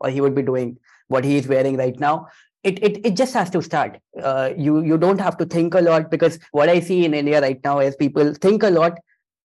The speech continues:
Action, action is a little bit missing. So my message to everybody listening in India is, you know, just, just be an action taker.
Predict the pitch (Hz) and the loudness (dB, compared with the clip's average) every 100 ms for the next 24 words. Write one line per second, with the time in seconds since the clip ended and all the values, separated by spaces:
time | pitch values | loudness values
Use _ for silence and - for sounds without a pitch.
0 | _ - 147 - 165 - - - 160 - | _ -6 -4 -4 -6 -6 -10 -6 -6 -4
1 | 185 165 160 156 156 170 151 147 139 160 | -2 -2 -2 -2 0 0 -2 -4 -4 -4
2 | 151 156 151 151 143 190 180 156 151 160 | -4 -2 0 0 -2 -4 -4 -2 -2 -2
3 | 151 151 147 - 143 139 147 139 131 131 | -2 -2 -2 -4 -6 -4 -4 -4 -4 -2
4 | 131 - - - 127 135 - 165 180 196 | -4 -8 -20 -10 -6 -6 -4 -4 -2 -2
5 | 185 208 233 175 175 196 185 170 180 185 | -2 0 2 2 0 -2 -2 0 0 -2